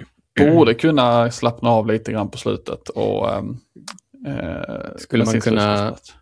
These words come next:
Speaker 1: skulle man kunna påstå att de redan har slappnat av lite? Man börjar ju se lite sprickor i Avalanche, eh, rustning.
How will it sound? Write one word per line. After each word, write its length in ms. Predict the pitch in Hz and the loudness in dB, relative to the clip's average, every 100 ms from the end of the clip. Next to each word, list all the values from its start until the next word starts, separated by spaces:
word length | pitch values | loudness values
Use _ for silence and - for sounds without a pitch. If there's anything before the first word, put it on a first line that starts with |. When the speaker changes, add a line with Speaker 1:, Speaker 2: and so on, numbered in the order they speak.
| _ _ | _ _
Speaker 1:
skulle 200 | - 113 | -6 -4
man 100 | 107 | -2
kunna 140 | 104 | -4
påstå 260 | 98 104 104 | -4 -4 -4
att 80 | - | -4
de 120 | 98 | -2
redan 200 | 92 92 | -2 0
har 160 | 110 156 | 2 2
slappnat 400 | 160 160 160 156 | -2 -4 0 2
av 140 | 143 | 2
lite? 320 | 139 - 156 - _ | 2 -2 -4 -6 _
Man 160 | 117 110 | -2 2
börjar 180 | 117 113 | 4 4
ju 60 | 123 | 2
se 140 | 135 | 0
lite 260 | 117 117 110 | 0 0 -2
sprickor 520 | - 117 - 139 139 | -2 -6 -2 0 2
i 160 | 104 | 2
Avalanche, 600 | 92 101 98 95 95 - | 2 2 0 -2 -4 -2
eh, 280 | 98 92 92 | -2 0 -2
rustning. 380 | 98 - 139 113 | -4 -6 -8 -8